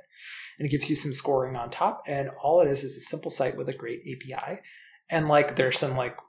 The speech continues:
you know, usage-based pricing. But for us, we're like, I, I will pay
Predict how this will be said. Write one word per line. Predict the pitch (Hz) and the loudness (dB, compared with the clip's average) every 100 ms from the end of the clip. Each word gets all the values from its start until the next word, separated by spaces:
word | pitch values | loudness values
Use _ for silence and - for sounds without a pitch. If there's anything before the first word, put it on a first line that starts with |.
| - - | -20 -16
you | 147 | -10
know, | 127 135 135 - - | -8 -10 -12 -18 -10
usage-based | 151 139 147 - 139 127 | -4 0 0 2 0 0
pricing. | - 131 127 - - 131 | -2 -4 -4 -6 -12 -2
But | 156 131 - | 0 0 -4
for | - 143 131 | -2 0 2
us, | 180 - - | 4 4 2
we're | - 143 | -2 -2
like, | 131 - - - _ _ - | -2 -4 -8 -14 _ _ -8
I, | 156 - | -6 -4
I | 151 | -2
will | 156 | -2
pay | - 143 139 143 143 143 | -2 -2 -2 -2 -4 -8